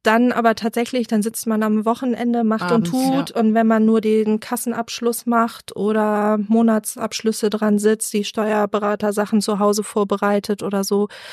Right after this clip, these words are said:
Speaker 1: Aber anders würd ich's jetzt auch nicht
Speaker 2: Mhm.
Speaker 1: mehr, nicht mehr schaffen.
Speaker 2: Mhm.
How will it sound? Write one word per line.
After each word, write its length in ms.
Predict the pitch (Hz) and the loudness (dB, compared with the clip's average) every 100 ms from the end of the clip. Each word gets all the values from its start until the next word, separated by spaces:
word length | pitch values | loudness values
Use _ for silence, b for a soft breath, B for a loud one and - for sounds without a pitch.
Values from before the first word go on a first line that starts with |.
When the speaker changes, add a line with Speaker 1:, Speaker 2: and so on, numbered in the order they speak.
| B B | B B
Speaker 1:
Aber 200 | 196 190 | 2 2
anders 400 | 202 214 214 - - | 4 2 2 -6 0
würd 180 | 220 208 | 0 2
ich's 220 | - - | -4 -6
jetzt 180 | 202 - | -6 -6
auch 160 | 196 | -4
nicht 200 | 214 175 | 0 2
Speaker 2:
Mhm. 40 | 170 | 2
Speaker 1:
mehr, 440 | 214 208 208 202 | 2 2 2 2
nicht 200 | 202 - | 2 0
mehr 120 | 214 | -4
schaffen. 480 | 196 220 - 165 170 - _ | -4 -8 -8 -6 -6 -10 _
Speaker 2:
Mhm. 380 | 175 165 165 | -4 -2 -4